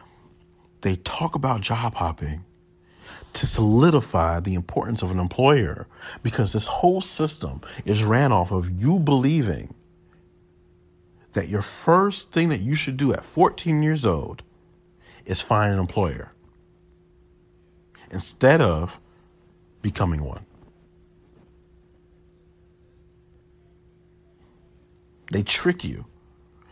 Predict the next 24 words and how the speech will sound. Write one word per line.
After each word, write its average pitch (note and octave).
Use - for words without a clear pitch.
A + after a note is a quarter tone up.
You A#2
walk B2
up D3
to C3+
the B2+
grocery B2+
store C3+
and G2+
it G#2
says, A2
"Now, C3
now C3+
hiring." C3+
You C#3
go D3
fill C#3
out C#3
the -
application C#3+
'cause G#2+
you C3+
want A#2+
some D3
money. D#3+